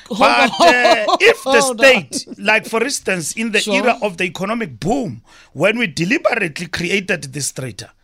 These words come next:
Speaker 2: you are beneficial. You will vote for the A N C in your numbers.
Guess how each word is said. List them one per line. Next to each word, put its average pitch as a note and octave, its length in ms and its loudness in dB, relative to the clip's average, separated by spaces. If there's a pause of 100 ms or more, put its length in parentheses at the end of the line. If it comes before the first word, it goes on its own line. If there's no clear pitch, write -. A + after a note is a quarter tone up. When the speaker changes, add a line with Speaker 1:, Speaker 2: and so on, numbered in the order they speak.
(240)
Speaker 2:
you F3 120 -2
are E3+ 60 2
beneficial. D#3+ 720 -2 (220)
You F3+ 160 -2
will G3+ 160 2
vote G3 280 0
for G#3+ 140 -4
the G#3 80 -2
A G#3+ 160 4
N G#3+ 80 -4
C A3 220 -8
in G#3+ 100 -6
your G#3+ 120 -6
numbers. A#3 440 -8